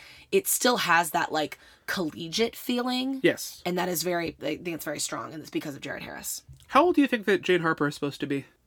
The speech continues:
Speaker 1: Early twenties?
Speaker 2: I agree, but she is so much smaller than everyone else in this movie that it's almost as if she's sixteen.
Speaker 1: It's possible.
Speaker 2: I don't think she is.
Speaker 1: I
Speaker 2: I
Speaker 1: don't
Speaker 2: think
Speaker 1: think she
Speaker 2: you're
Speaker 1: is, 'cause
Speaker 2: right.
Speaker 1: I think that'd be, like, ex-, it would be an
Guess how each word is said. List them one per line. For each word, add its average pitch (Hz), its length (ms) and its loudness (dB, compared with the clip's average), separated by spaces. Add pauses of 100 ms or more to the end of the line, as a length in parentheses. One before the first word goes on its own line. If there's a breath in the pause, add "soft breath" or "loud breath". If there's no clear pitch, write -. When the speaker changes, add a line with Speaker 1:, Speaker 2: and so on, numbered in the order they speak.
(180)
Speaker 1:
Early 185 580 -4
twenties? 302 1040 -8 (100)
Speaker 2:
I 277 60 8
agree, 262 520 4
but 170 120 2
she - 200 4
is 262 120 0
so 285 240 0
much 240 200 -2
smaller 214 320 2
than 160 120 2
everyone 160 180 2
else 156 140 -2
in 151 80 -6
this 139 120 -4
movie 151 200 4
that 139 100 0
it's 143 120 -8
almost 151 320 -2
as 143 60 -2
if 143 120 -2
she's 131 160 -2
sixteen. 127 460 -10 (600)
Speaker 1:
It's 381 220 -4
possible. 196 800 -2 (120)
Speaker 2:
I 208 80 8
don't 302 120 6
think 320 160 2
she 180 140 6
is. 240 240 0
Speaker 1:
I 262 40 10
Speaker 2:
I 294 40 10
Speaker 1:
don't 339 80 6
Speaker 2:
think 339 100 2
Speaker 1:
think - 100 6
she 277 40 6
Speaker 2:
you're 147 80 6
Speaker 1:
is, 139 80 6
'cause 190 60 4
Speaker 2:
right. 226 40 4
Speaker 1:
I 214 40 2
think 220 120 4
that'd 202 120 2
be, 185 100 2
like, 175 300 -2
ex-, - 300 2
it 226 40 2
would 220 120 4
be 220 100 4
an 202 80 2